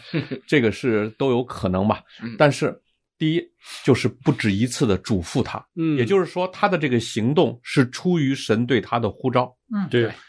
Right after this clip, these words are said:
Speaker 2: 对吧？说过两次，说过二十次，没有太大的区别，但是最少说过一次，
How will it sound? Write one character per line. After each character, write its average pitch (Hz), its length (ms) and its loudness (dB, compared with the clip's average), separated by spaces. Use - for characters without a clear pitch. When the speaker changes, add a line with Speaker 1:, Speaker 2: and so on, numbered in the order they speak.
Speaker 2:
对 143 100 -2
吧？ 113 100 2
说 240 220 0
过 240 100 2
两 117 220 2
次， 180 260 -2
说 - 180 -2
过 196 80 -2
二 202 180 2
十 135 140 -6
次， - 260 0
没 135 140 0
有 170 140 2
太 - 180 -4
大 139 160 2
的 113 60 0
区 - 240 -4
别， 104 200 0
但 131 140 4
是 - 300 -2
最 214 180 4
少 87 140 -6
说 139 180 -2
过 113 100 0
一 95 60 -2
次， - 260 -8